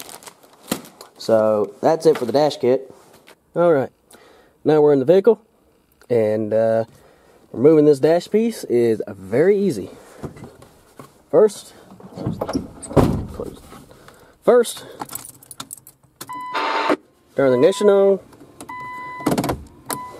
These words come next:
put it down low, pull anything else you have on the dash off, come down here on the side, pull out, come down here on this side, pull out,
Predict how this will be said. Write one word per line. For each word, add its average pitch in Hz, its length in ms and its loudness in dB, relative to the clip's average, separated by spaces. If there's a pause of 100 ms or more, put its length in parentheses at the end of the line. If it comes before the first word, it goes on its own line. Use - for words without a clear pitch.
(140)
put 143 160 4
it 117 80 -6
down 135 240 2
low, 180 480 4 (760)
pull 117 180 0
anything 123 320 0
else 127 480 -4
you 127 80 -2
have 127 160 2
on 123 100 0
the 110 60 -6
dash 120 260 0
off, - 540 0 (440)
come 135 120 4
down 135 160 4
here 143 80 4
on 131 100 2
the 110 60 -6
side, 185 440 0 (1600)
pull 123 220 2
out, 170 260 2 (480)
come 123 140 -4
down 123 140 2
here 120 120 2
on 113 80 0
this 170 160 4
side, 185 420 2 (3250)
pull 113 220 -2
out, 196 240 4